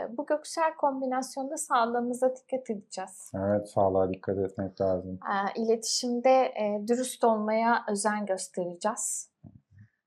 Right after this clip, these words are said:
Speaker 1: E, hukuksal süreçlerle alakalı temkinli hareket edeceğiz. E, yozlaşma, rüşvet alışverişinin çok fazla olacağı, e, bir göksel kombinasyon.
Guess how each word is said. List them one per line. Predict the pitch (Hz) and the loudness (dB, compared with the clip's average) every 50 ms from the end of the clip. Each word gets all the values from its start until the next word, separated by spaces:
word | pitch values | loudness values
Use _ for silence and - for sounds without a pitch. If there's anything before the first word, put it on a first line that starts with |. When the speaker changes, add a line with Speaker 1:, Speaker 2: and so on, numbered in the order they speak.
| _ _ _ - | _ _ _ -6
Speaker 1:
E, | 208 202 196 190 190 190 196 196 196 190 185 185 185 185 185 180 - - 85 90 92 95 - - 190 202 | -2 -2 0 0 0 0 -2 -2 0 0 -2 -2 -2 -2 -4 -4 -6 -6 -4 -4 -4 -4 -6 -6 -2 2
hukuksal | 226 240 233 240 262 254 - - - 269 247 247 | 4 4 4 4 0 -2 -4 -4 0 2 2 2
süreçlerle | 247 247 - - 233 233 226 - - 240 214 220 226 226 220 208 | 2 0 -2 0 0 0 0 0 2 4 6 6 6 6 4 4
alakalı | - 214 214 208 202 202 208 208 - 214 214 233 226 | 2 4 4 4 4 2 2 0 0 0 0 0 0
temkinli | - 226 208 202 202 - - 208 214 214 | 0 0 0 0 -2 -2 -4 -2 -2 -2
hareket | 208 208 202 190 190 196 - 190 185 - | -2 -2 -2 -2 -2 -4 -8 -8 -6 -6
edeceğiz. | 180 180 - 180 - - 185 214 - - - - - - - _ _ _ _ _ _ _ _ _ _ _ _ _ _ - | -6 -8 -10 -8 -4 -4 -2 -2 -2 -4 -4 -4 -6 -8 -10 _ _ _ _ _ _ _ _ _ _ _ _ _ _ -2
E, | 214 202 190 185 180 190 190 190 190 190 190 185 185 180 185 185 147 151 156 156 156 160 170 190 | 0 2 2 2 2 0 0 0 -2 -2 -2 -2 -2 -2 -2 -4 -4 -4 -4 -4 -4 -4 0 4
yozlaşma, | 208 233 208 214 214 220 233 233 240 240 240 240 - 247 240 233 233 233 226 226 226 | 8 8 8 8 6 4 4 6 8 8 8 6 4 0 0 2 4 4 4 4 4
rüşvet | 226 220 - - - 262 254 254 | 2 0 -4 -2 -2 -2 0 0
alışverişinin | 233 214 208 233 226 - - 220 214 220 214 - - 220 202 196 196 | -4 -4 -4 -4 -4 -2 0 0 0 0 0 -4 -6 -6 -6 -8 -8
çok | 202 - 220 - _ | -8 -10 -10 -6 _
fazla | - 214 208 202 202 196 196 | 4 4 4 4 4 2 2
olacağı, | 131 160 190 190 190 185 - 208 185 180 180 180 180 - _ _ - - | 2 2 2 2 2 2 2 4 6 6 6 4 2 -4 _ _ -2 0
e, | 190 185 175 175 | 0 0 0 0
bir | 190 185 175 175 | 0 -2 -2 0
göksel | - 175 170 170 - - 202 175 180 185 | -2 -2 -2 -2 -4 -4 -2 -2 -2 -2
kombinasyon. | - - 185 175 175 175 175 170 175 185 - - - 277 294 | -4 -6 -6 -6 -6 -8 -6 -6 -4 -6 -6 -4 -4 -4 -4